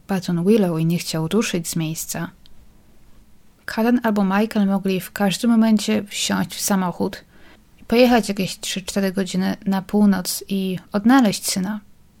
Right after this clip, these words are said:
A mimo to żadne z nich tego nie uczyniło. Wręcz rzuciło mi się w oczy, że obcy, tacy jak na przykład Christian, zrobili dla chłopaka chyba więcej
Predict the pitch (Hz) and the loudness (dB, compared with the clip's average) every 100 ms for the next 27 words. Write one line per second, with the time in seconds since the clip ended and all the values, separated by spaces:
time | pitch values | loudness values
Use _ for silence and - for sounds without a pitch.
0 | - - - - _ - 214 202 233 262 | -20 -20 -20 -20 _ -8 2 4 6 4
1 | 247 240 233 196 208 220 208 208 196 - | 2 -2 -2 -2 2 2 2 0 0 -4
2 | 208 180 175 180 - 202 185 180 180 - | -4 0 0 0 0 0 0 -2 -6 -18
3 | - - - - - _ - - 180 175 | -20 -20 -20 -20 -20 _ -4 2 2 2
4 | 165 185 208 202 196 196 214 208 208 175 | 0 2 4 6 4 0 0 0 2 0
5 | 180 233 240 - 170 156 190 175 - 180 | 2 0 0 -4 -4 -6 -6 -6 -2 -2
6 | 185 175 - 196 180 - - 262 - 175 | -2 -4 -6 -4 -4 -4 0 0 2 0
7 | 170 - _ _ - - - 175 196 226 | 0 -4 _ _ -20 -20 -10 0 2 6
8 | 277 240 247 233 220 233 226 214 214 196 | 6 6 2 2 -2 0 0 0 2 4
9 | 202 214 208 196 190 | 4 4 4 2 0